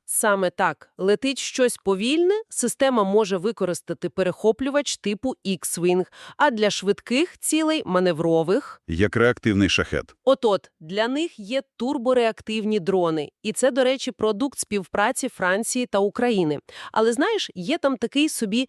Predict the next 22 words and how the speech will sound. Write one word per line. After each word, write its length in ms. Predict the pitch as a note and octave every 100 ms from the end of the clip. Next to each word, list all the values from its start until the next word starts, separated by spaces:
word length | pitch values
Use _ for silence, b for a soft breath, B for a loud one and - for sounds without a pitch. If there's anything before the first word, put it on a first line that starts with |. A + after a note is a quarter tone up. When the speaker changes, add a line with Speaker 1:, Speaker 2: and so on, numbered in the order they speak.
| _
Speaker 1:
секретний 760 | - - F#3 F3+ F#3+ A3 A3 G#3
соус. 640 | - E3+ C3+ - - - -
Speaker 2:
Штучний 720 | - - C3 - B2+ B2 -
інтелект. 640 | G#2+ F#2 D#2+ A#1+ - - - _ -
Speaker 1:
Він 320 | F3+ G3 G3
самий 560 | - C4+ D#4+ C4+ D#3+ -
шиї 500 | - - F#3+ G3+ D4
термінального 800 | - G#3 G3+ G3 F#3+ G3 F#3+ G#3
наведення. 640 | G3+ F#3+ F3 E3 D#3 D3 - -
Простими 420 | B3 - C4+ A3+
словами, 540 | - G#3 A3+ D#4+ A3 b b -
коли 260 | A#3 D#4+
перехоплювач 800 | - C4 - C4+ - E3 C#3+ -
вже 280 | D#3+ D3+ B3+
близько 480 | A#3 A#3+ D#4+ - C4
до 140 | A#3+
цілі, 460 | - - F3 C3+ - b
шиї 380 | - B3 A#3 C#4
бере 280 | G#3+ G#3+ B3+
керування 540 | A#3+ G#3+ F#3 G3+ A3+
на 140 | A#3 A#3+
себе, 420 | - F3 D3